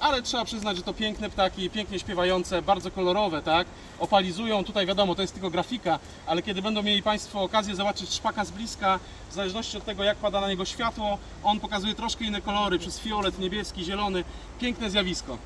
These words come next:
No i do tego śpiewa niesamowicie. Poza tym mamy, e, sikorki,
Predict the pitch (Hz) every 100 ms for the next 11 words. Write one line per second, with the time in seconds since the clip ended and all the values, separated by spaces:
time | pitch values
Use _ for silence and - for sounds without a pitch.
0 | - 226 233 247 220 208 240 196 170 151
1 | 170 143 127 120 - - - - - -
2 | - - 254 269 262 233 233 220 208 -
3 | - 196 180 180 175 254 247 233 - 220
4 | 214